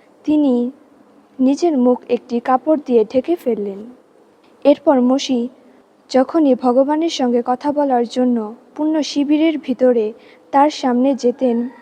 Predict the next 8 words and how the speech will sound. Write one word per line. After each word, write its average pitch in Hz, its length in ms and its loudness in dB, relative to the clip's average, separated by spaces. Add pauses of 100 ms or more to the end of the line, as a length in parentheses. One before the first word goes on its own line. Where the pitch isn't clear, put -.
(360)
তখনই 277 500 0 (500)
সেখান 349 420 -2
থেকে 247 320 0 (500)
আবার 247 340 2
বেরিয়ে 269 460 2
না 254 220 0
আসা 285 280 0
পর্যন্ত 262 500 -4